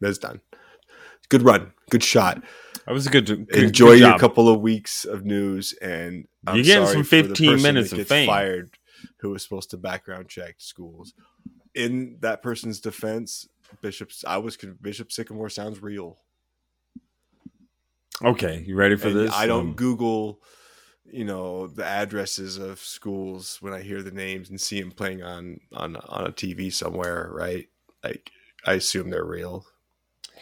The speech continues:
Speaker 2: But, like, Bishop, okay. Bishop.
Speaker 1: Just saying.
Speaker 2: I, it's ju-, I mean, I get it. Bishop Sycamore rolls off the tongue.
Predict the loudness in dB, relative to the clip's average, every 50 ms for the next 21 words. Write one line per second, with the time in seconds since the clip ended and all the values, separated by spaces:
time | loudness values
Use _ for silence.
0 | -20 -20 _ _ _ -4 -4 -4 -2 -4 -4 -4 -4 -4 -4 -4 -4 -2 -4 -4
1 | -4 -4 -6 -10 -10 -10 -10 -14 -18 -20 -20 _ _ _ -20 -20 _ _ _ -20
2 | -20 -20 _ _ _ _ _ _ -20 -8 -2 2 2 2 2 2 0 2 2 0
3 | -2 -4 _ _ _ _ -20 -20 _ _ _ _ _ _ _ -6 -6 -4 -2 0
4 | 0 0 0 0 -4 -6 -8 -10 -12 _ _ _ _ _ -6 -4 -2 -2 -2 -2
5 | 4 6 6 6 6 6 4 6 4 4 4 4 6 6 6 8 6 4 0 -4
6 | -6 -4 -2 -2 0 0 -2 -2 -2 -2 -2 -2 -2 -2 -2 -2 -2 -2 -4 -6
7 | -8 -12 -18 _ _ _ _ _ _ -4 2 6 6 6 6 6 4 2 0 0
8 | -2 -6 -12 -12 -12 -12 -14 -16 -16